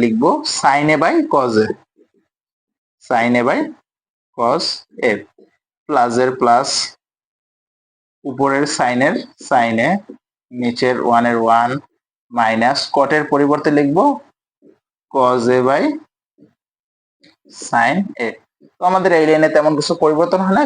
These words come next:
শুধু এই tan A এবং cot এটা পরিবর্তন হয়েছে। ওকে, এবার পরবর্তী লাইনে আমরা করব উপরে যা আছে তাই cos এর cos A, এবং নিচের অংশটা আমরা লসাগু করে দেব। তো লসাগু করলে আমাদের নিচে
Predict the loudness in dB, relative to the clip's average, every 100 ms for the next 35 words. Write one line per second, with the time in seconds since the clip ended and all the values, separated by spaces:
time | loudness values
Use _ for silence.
0 | 0 2 2 2 0 2 2 2 2 2
1 | 0 0 0 0 0 0 2 4 2 2
2 | 0 0 0 -4 -8 _ -6 -6 -6 -20
3 | _ _ _ _ _ _ _ _ _ 0
4 | 2 0 -2 0 2 2 0 2 2 2
5 | 0 0 0 0 0 0 0 0 0 0
6 | 2 0 0 -2 -2 0 0 -2 0 0
7 | 2 0 0 -2 0 0 -2 -4 _ -4
8 | -2 2 2 2 2 2 2 0 0 2
9 | 2 2 0 2 0 2 0 0 -2 -6
10 | -10 -8 -2 -2 -2 -2 0 2 2 0
11 | 0 0 0